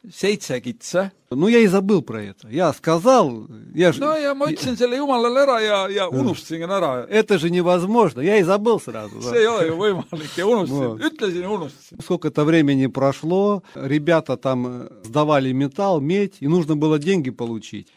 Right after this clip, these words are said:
Speaker 1: Ja läkski mõni aeg mööda ja, noh, mul sõbrad, äh, kambajõmmid andsid ära vana metalli, seal vaske ja oli raha tarvis.
Speaker 2: Да. Контора, куда нужно было идти, она на окраине города находится.
Speaker 1: Aga see vana metalli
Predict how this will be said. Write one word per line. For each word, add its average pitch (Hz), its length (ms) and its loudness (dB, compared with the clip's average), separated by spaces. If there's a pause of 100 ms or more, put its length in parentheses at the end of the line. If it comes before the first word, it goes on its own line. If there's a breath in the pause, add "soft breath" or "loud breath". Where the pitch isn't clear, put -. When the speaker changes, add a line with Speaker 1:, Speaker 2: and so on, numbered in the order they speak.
Speaker 1:
Ja 190 260 -2
läkski 214 380 -6
mõni 190 260 -6
aeg 185 220 -2
mööda 202 380 0
ja, 175 200 -2
noh, 196 280 -8
mul 170 180 -6
sõbrad, 175 420 0 (160)
äh, 151 400 -4 (140)
kambajõmmid 160 720 4
andsid 147 340 -8
ära 147 480 -6
vana 170 240 2
metalli, 151 640 0
seal 123 340 -4
vaske 135 880 -2
ja 131 240 -4
oli 127 240 -4
raha 156 280 0
tarvis. 120 420 -4
Speaker 2:
Да. - 40 -20 (260 loud breath)
Контора, 180 460 2
куда 165 180 0
нужно 151 260 0
было 147 300 0
идти, 151 160 -6
она 156 200 -2
на 143 120 0
окраине 147 400 -2
города 127 320 -2
находится. 117 640 -6
Speaker 1:
Aga 151 320 0
see 156 400 -2
vana 180 240 -2
metalli 156 720 -2